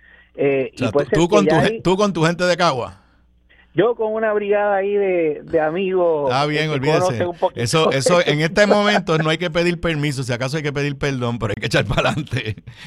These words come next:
Speaker 1: Y ahí, pues, eso se atendió. Acá, pues, hemos despejado las líneas. Yo pienso que acá en Beatriz, pues, eh, posiblemente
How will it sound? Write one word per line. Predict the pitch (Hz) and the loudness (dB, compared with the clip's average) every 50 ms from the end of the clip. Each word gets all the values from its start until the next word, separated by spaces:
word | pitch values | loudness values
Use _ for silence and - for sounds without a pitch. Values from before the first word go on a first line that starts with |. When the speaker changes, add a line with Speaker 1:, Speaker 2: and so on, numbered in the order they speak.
| - - - | -20 -10 -4
Speaker 1:
Y | 143 151 | -2 0
ahí, | 151 151 147 151 170 196 214 220 220 190 | 0 0 0 0 0 -2 -2 -2 -4 -4
pues, | - 190 175 160 170 | -2 -2 -2 0 -2
eso | 175 - 214 180 | -2 -4 -4 -2
se | - | -2
atendió. | 202 196 - 190 185 190 185 208 214 214 214 196 - | -2 -2 -2 -4 -4 -4 -2 0 0 0 0 0 -2
Acá, | 151 151 147 147 - 190 202 214 214 208 196 - | -2 -2 -4 -2 -2 -2 -2 0 -2 -2 -4 -4
pues, | - 170 165 156 147 | -2 -2 -2 -2 -2
hemos | 160 170 180 175 | -4 -4 -4 -2
despejado | 170 180 175 - 185 170 180 180 185 185 | -2 -2 -2 -2 -2 -2 0 0 0 0
las | 180 175 175 | 0 -2 -2
líneas. | 175 196 226 220 214 202 175 156 151 143 143 147 151 147 - - - | -4 -8 -8 -6 -4 -4 -2 -2 -2 -2 -4 -4 -6 -10 -16 -20 -8
Yo | 147 131 139 143 | -2 -2 -2 0
pienso | - 160 165 175 175 - - 190 170 | 0 -2 -2 -2 -2 -2 -2 -2 -2
que | - - 160 156 151 143 135 135 - | -2 -2 -2 0 0 0 0 -2 -2
acá | 135 131 127 - 147 | -2 -4 -2 -2 -2
en | 151 156 | -2 -2
Beatriz, | 165 170 170 165 165 180 175 180 175 175 _ | 0 0 -2 -2 -4 -6 -6 -6 -6 -8 _
pues, | - 135 131 123 120 120 120 - | -4 -2 -2 0 -2 -2 -4 -6
eh, | - 113 123 123 120 117 - | -8 -6 -4 -4 -4 -4 -4
posiblemente | 131 123 - - 151 156 160 170 170 170 170 170 - 180 165 160 151 143 135 | -6 -6 -4 -2 -2 0 0 0 -2 -4 -6 -4 -4 -2 0 0 0 -2 -4